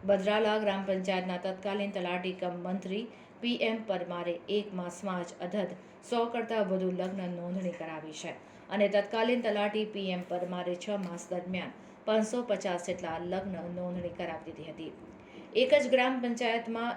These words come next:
એક માસમાં સો લગ્ન નોંધણી થતાં શહેરા તાલુકા વિકાસ અધિકારી પાર્થ પટેલ દ્વારા લગ્ન નોંધણી માટે સર્ટિફિકેટ કાઢી આપતા તલાટીને નોટિસ ફટકારવામાં આવી હતી.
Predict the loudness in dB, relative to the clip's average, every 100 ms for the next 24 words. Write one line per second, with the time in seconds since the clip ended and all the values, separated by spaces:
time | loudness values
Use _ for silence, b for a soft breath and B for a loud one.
0 | -2 -2 -2 -2 -2 -2 -2 -2 -2 -4
1 | -2 0 0 -2 -4 -4 -4 -2 -2 -4
2 | -6 -6 -8 B B B 6 8 8 4
3 | 0 0 -2 0 0 -2 -2 -6 -6 -4
4 | -2 0 -2 -2 -6 -6 -8 -8 -8 -6
5 | -6 -6 -10 B B B 0 2 2 -2
6 | 0 2 2 0 -2 -2 -4 -2 -4 -4
7 | -4 -4 -6 -4 -4 -4 -6 -6 -6 -6
8 | -6 -6 -6 -8 -6 -6 -6 -6 -6 -4
9 | -6 -6 -10 -10 -10 -10 -10 -10 -12 -12
10 | -10 -8